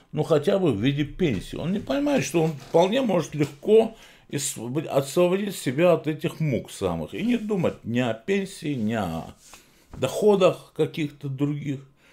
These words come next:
Достаточно просто определить место свое, искать свое предназначение внутри себя.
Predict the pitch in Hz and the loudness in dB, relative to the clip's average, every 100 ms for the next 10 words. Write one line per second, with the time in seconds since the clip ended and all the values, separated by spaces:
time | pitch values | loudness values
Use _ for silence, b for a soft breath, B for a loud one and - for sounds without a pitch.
0 | b b - 139 139 - 233 233 - - | b b -4 -2 0 2 2 0 -8 -4
1 | 160 - 143 180 175 185 170 - 110 110 | -4 -2 0 0 -2 -4 -4 -4 -8 -6
2 | 143 170 175 196 202 - 110 - 107 98 | -4 -6 -6 -6 -6 -6 -12 -10 -6 -4
3 | 92 107 - 175 175 160 151 147 139 143 | -4 -6 -6 -6 -4 -6 -8 -8 -10 -8
4 | 135 160 170 143 98 87 123 127 143 - | -6 -8 -8 -8 -6 -6 -6 -8 -10 -10
5 | 147 - - | -10 -6 -8